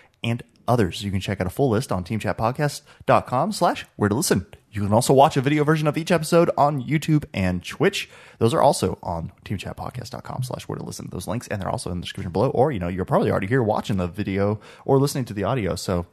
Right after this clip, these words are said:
there you go. You found us already. So good on you. You can also find us on th-, social media across the web, such as Facebook, Twitter, Instagram, and we have a Discord server.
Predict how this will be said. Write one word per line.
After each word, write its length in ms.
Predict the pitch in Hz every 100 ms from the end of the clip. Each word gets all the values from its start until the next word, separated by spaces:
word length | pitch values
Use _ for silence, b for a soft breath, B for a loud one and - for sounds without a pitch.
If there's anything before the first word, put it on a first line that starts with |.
| _
there 200 | 95 101
you 60 | 98
go. 100 | 127
You 160 | 127 95
found 260 | 123 123
us 120 | 131
already. 420 | 147 147 151 170 107 B -
So 140 | 113
good 340 | 95 131 139 -
on 360 | 117 117 123 123 B B _
you. 500 | 90 85 101 80 117 B
You 100 | -
can 60 | 131
also 160 | 175 147
find 140 | 147
us 80 | 123
on 140 | 123
th-, 180 | - - - _
social 280 | - 151 139
media 480 | 127 131 135 123 - -
across 320 | 110 170 160
the 80 | 107
web, 300 | 92 98 -
such 240 | 104 92
as 240 | 90 90
Facebook, 380 | - 87 85 120 - _
Twitter, 340 | - 90 127 _ _
Instagram, 440 | 190 208 98 90 - _ _ _ _ _ _
and 280 | 214 196 202
we 80 | -
have 80 | 240
a 40 |
Discord 340 | 349 381 165 110
server. 280 | 90 -